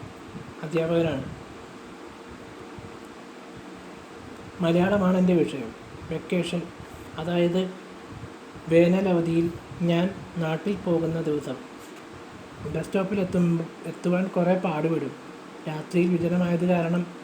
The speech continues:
വഴിയിൽ ജീപ്പ് കിടക്കുന്നത് കണ്ടു. ഞാൻ ജീപ്പ് ഡ്രൈവറോട് ബസ് സ്റ്റോപ്പ് വരെ ഒന്ന് പോകണമെന്ന് പറഞ്ഞു. നാട്ടിൽ പോകുവാനാണ്.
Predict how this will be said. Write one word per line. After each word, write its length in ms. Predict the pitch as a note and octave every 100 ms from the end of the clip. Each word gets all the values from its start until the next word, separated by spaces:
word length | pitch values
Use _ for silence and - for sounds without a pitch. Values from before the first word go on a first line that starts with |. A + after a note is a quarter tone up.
| - - - -
വഴിയിൽ 360 | E3+ E3+ G3 G3
ജീപ്പ് 300 | F3+ F3 G#3+
കിടക്കുന്നത് 440 | F#3 F3 F3+ F3
കണ്ടു. 240 | E3+ C#3 B2+ - - - - - - - - - - - - - - F3+
ഞാൻ 180 | F#3+ F3
ജീപ്പ് 240 | G3 G3
ഡ്രൈവറോട് 420 | G3+ G3+ G3 G3+ F#3+ - - - - - - -
ബസ് 160 | E3 E3
സ്റ്റോപ്പ് 520 | F#3 F3+ - - G#3
വരെ 200 | G3 F#3+
ഒന്ന് 280 | F#3 F#3+ F#3 - -
പോകണമെന്ന് 400 | F3+ E3+ E3+ E3+
പറഞ്ഞു. 300 | E3+ C#3+ C3+ A2+ - - - - - - -
നാട്ടിൽ 320 | D3+ D3+ G3+
പോകുവാനാണ്. 680 | F3+ F#3 F3 F3+ F3+ C#3